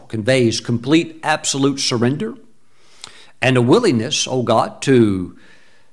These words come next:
to work with you in an area perhaps they weren't willing to work before. Now, Father, we give you praise. I thank you, Father, that the Hannahs are extremely rare. I thank you that those that are really willing to vow a vow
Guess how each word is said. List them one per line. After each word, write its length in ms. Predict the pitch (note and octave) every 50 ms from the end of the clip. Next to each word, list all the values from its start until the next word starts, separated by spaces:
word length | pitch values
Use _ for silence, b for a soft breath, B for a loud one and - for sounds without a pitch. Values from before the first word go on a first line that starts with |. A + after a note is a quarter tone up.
| b -
to 160 | - D3+ D#3
work 300 | D#3+ G3 B3 A#3 G#3+ -
with 200 | D3 B2 C#3 C3
you 240 | G#2+ - - - - - - - b b b b b b b
in 80 | - A2+
an 100 | B2 B2
area 400 | C3 D3 F#3 G3+ F#3+ A2 A2+ B2
perhaps 420 | - A#2 G#2 A#2+ D3 E3 - -
they 120 | - B2+ A2+
weren't 300 | G#2+ C3 D#3 D#3+ - B2
willing 280 | A2 A#2 A#2+ C#3 D3+
to 80 | D3+ E3+
work 420 | F3 B3 C4 - - - - - b b b b b b - -
before. 640 | G#2+ G2+ - - B2+ G#2 - - - - - - - b b b b b b
Now, 100 | G#2 A#2
Father, 360 | A2+ - F#3+ A3 A#3 F3+ F3
we 140 | D3 C#3+ C3+
give 200 | B2 D3+ C#3+ B2
you 80 | B2+ A#2
praise. 880 | - - D3+ C#3+ C3+ B2 A2 F#2+ E2 D2+ - - - - - - - - - b b b b b b
I 80 | D3
thank 240 | D3+ - A3+ A#3 A3+
you, 80 | F#3+ E3
Father, 280 | - E3+ E3 E3 D#3 C#3
that 160 | B2 C3 A2
the 100 | A#2+ A#2+
Hannahs 420 | G#2+ D3+ G#3+ G#3 D#3 B2+ A2+ G#2 - -
are 220 | A#2+ A2 G#2 - - -
extremely 880 | - - - - - - - - A#3+ C#4 B3+ G#3+ E3 B2+ A2 G2 F2 - - -
rare. 600 | - G2+ A2 C3+ C3 A#2+ G2+ F#2 F2 F2+ F2 E2 B B B B B B B - - b b b b b b b b b b b b b b b b b b b b b b b b b b b b b b
I 140 | C#3+ C#3+ C3+
thank 260 | D3 F3+ F3 - -
you 60 | C#3+
that 100 | B2+ C3+
those 300 | A#2 B2+ C#3+ E3 E3 C3+
that 100 | C#3 A#2+
are 100 | A#2+ A#2
really 380 | A#2 A#2 C#3 E3+ F#3 C#3 A2+ G#2
willing 400 | F#2+ G#2 C#3 F3 F3+ C#3+ A#2 G2+
to 100 | G2+ F#2
vow 440 | E2+ - C#3 D3+ D3+ C3+ A#2+ G#2+
a 60 | G#2+ G2
vow 440 | A2 C3 C3+ C3 A2+ G2 E2+ D2